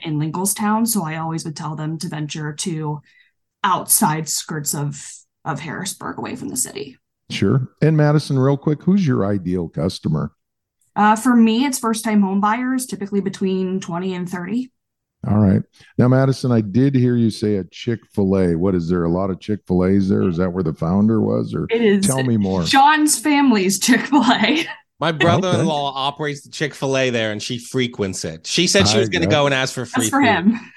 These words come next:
Speaker 2: Sure. Madison, if I were to recommend you to someone, what would I tell them about you?
Speaker 1: Um, you could tell them that I work extremely hard and diligent for my clients. I'm very organized. And I think that I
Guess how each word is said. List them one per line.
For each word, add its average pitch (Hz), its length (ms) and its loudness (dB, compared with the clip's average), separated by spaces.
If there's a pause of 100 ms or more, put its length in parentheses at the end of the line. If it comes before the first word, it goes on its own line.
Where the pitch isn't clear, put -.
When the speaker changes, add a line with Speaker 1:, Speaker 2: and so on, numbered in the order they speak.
Speaker 2:
Sure. 104 500 0 (380)
Madison, 143 480 4
if 127 120 0
I 123 80 4
were 123 160 0
to 117 80 0
recommend 110 760 -2
you 104 140 2
to 92 100 0
someone, 92 420 2
what 107 160 0
would 104 120 -2
I 90 80 -2
tell 92 260 -4
them 92 120 -2
about 67 440 -6
you? 90 160 -8 (680)
Speaker 1:
Um, 233 400 6
you 226 200 -4
could 254 140 -2
tell 202 240 -2
them 214 280 0
that 202 200 -2
I 180 320 -6
work 190 340 -6
extremely 185 800 -4
hard 180 360 -2
and 170 180 0
diligent 175 380 -4
for 226 80 -2
my 220 140 2
clients. 226 460 -2
I'm 175 140 -6
very 156 380 -8
organized. 220 840 -2 (420)
And 165 120 -6
I 175 80 -4
think 175 280 -4
that 160 240 -4
I 160 300 -4